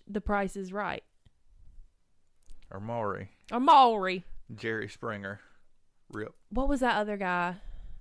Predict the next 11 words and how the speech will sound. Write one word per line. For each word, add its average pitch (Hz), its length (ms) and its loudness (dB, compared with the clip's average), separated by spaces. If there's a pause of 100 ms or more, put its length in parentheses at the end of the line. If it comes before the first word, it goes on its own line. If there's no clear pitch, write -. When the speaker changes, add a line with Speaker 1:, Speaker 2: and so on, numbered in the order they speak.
(840)
Speaker 1:
Montel. 247 640 4
Montel 262 420 2
Williams. 180 460 0
Speaker 2:
Mm. 95 60 -8
Speaker 1:
Oh, 240 140 8
I 208 140 10
loved 175 320 2
Speaker 2:
Yeah. - 60 -4
Speaker 1:
his 165 120 -2
show. 160 440 -2 (720)
Um, 190 580 0